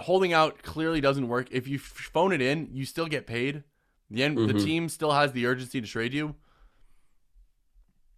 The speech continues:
Speaker 2: Mm-hmm. And I mean, at this point, people are saying if he shows up and phones it in, do-, does it make his trade value even worse? Um, I don't personally think so.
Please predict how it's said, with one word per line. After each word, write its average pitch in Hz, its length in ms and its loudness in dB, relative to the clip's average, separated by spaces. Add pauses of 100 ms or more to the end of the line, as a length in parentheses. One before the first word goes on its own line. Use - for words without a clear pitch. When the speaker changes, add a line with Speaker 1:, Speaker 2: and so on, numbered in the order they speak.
(140)
Speaker 2:
Mm-hmm. 107 340 2 (800)
And 127 260 4
I 117 120 6
mean, 123 160 6
at 120 160 6
this 131 160 4
point, 127 320 6
people 117 240 0
are 107 80 4
saying 110 300 2
if 101 100 -2
he 110 80 -4
shows 107 280 0
up 107 180 2
and 95 140 -4
phones 104 280 0
it 107 80 2
in, 107 200 2
do-, 104 420 -2
does 104 140 0
it 101 80 0
make 107 180 4
his 110 160 0
trade 107 320 0
value 107 300 4
even 101 300 0
worse? 104 500 0 (640)
Um, 120 580 2 (160)
I 117 100 4
don't 151 160 4
personally 123 380 -2
think 98 200 -2
so. 120 340 2